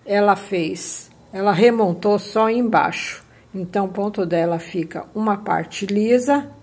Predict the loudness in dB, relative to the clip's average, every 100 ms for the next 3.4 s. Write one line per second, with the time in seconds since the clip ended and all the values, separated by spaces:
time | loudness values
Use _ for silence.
0 | _ -8 0 4 4 4 2 0 2 2
1 | 2 -2 -6 -10 -20 _ -20 _ -6 0
2 | 2 2 4 4 4 2 -2 -2 0 0
3 | 4 2 2